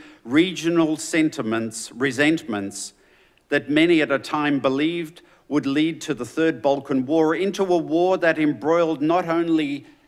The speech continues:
neighboring nations around Sarajevo, but by November of nineteen eighteen, countries from every inhabited continent. The Great War seized into a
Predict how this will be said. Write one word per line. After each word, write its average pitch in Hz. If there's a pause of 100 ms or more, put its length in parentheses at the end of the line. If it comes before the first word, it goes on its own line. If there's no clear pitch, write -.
(160)
neighboring 147
nations 147
around 147
Sarajevo, 127
but 131
by 127
November 151
of 123 (280)
nineteen 147
eighteen, 131
countries 175 (320)
from 147
every 156
inhabited 131
continent. 107 (840)
The 147
Great 165
War 165
seized 185
into 156
a 131